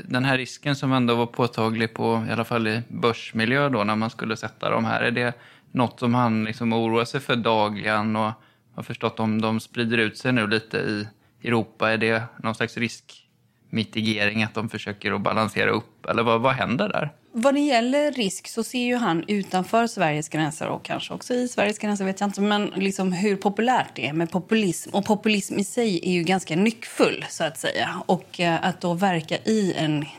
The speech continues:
Speaker 2: allt mer nyckfull värld som politik ju tycks vara.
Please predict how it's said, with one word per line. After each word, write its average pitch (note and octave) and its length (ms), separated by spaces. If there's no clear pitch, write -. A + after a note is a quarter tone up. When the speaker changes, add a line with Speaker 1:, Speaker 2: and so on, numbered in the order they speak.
Speaker 2:
allt G3+ 280
mer D#3+ 140
nyckfull D#3+ 680
värld D#3+ 440
som D#3+ 420
politik E3+ 580
ju - 200
tycks - 380
vara. E3+ 340